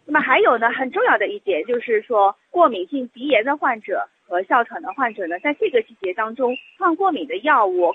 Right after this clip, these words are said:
可能最好是能够持续使用，尤其是症状比较严重的，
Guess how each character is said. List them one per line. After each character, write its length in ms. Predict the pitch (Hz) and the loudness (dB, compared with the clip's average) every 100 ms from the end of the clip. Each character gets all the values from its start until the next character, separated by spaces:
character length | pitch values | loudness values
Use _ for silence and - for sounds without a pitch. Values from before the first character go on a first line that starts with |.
| - | -4
可 100 | 190 | -6
能 160 | 175 | -4
最 120 | 220 277 | -2 -4
好 180 | 190 | -4
是 180 | - - | -10 -10
能 140 | 202 220 | -10 -2
够 140 | 254 | -2
持 200 | - 427 | -4 -16
续 180 | - 285 | -12 -10
使 200 | - 320 | -10 -8
用， 240 | 311 185 _ _ - | -6 -6 _ _ 2
尤 180 | 226 | 2
其 140 | - 311 | 2 -6
是 120 | 349 | -6
症 180 | 320 277 | -4 -2
状 180 | 285 233 | -2 -2
比 80 | |
较 160 | 330 403 | -2 -4
严 260 | 370 311 202 | -2 -6 -6
重 220 | 320 226 | -6 -4
的， 160 | 175 | -6